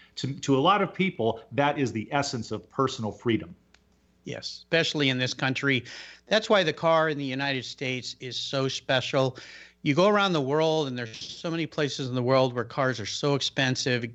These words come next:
Speaker 2: Gasoline, fuel is very expensive. Some places you simply can't afford a car because of just simply the cost is, is impossible. Import duties and things like that.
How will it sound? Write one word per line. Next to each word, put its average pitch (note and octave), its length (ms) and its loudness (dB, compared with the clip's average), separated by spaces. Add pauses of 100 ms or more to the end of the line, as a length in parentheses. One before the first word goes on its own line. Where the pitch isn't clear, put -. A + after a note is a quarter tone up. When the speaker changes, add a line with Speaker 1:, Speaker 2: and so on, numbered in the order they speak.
Speaker 2:
Gasoline, C3 640 0
fuel C3 460 0
is A2+ 100 -4
very A#2+ 220 4
expensive. B2 580 -2
Some D3 160 2
places C#3+ 480 2 (340)
you D#3 100 -2
simply D3+ 380 2
can't A#2+ 280 -2
afford C3 320 0
a A#2 40 -2
car A2 300 0
because A2+ 380 -4
of G#2+ 120 -4 (380)
just - 300 0
simply B2 320 2
the G2+ 160 0
cost - 720 2 (100)
is, A2+ 300 -14
is A#2 160 -6
impossible. A2+ 560 0
Import D3+ 500 2
duties C#3 380 0
and A2 100 -4
things B2+ 260 -4
like A2+ 260 0
that. B2 300 2